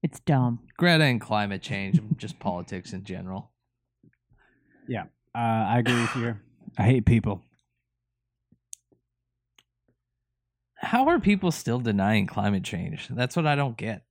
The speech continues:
Speaker 1: I don't know. I don't know. I always just think it's just, like,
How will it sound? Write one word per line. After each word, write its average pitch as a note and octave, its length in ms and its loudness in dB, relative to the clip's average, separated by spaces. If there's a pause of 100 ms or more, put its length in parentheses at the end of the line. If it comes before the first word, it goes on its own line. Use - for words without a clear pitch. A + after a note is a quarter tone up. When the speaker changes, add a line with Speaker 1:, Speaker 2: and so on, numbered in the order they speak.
(460)
Speaker 1:
I - 60 -2
don't C#3 400 -2
know. C2 500 -14 (1160)
I - 120 0
don't E3 160 0
know. C#3+ 440 2
I G3+ 160 2
always B3 260 2
just F#3+ 200 0
think E3 180 2
it's C#3+ 240 -4
just, - 360 -2
like, C#3 220 0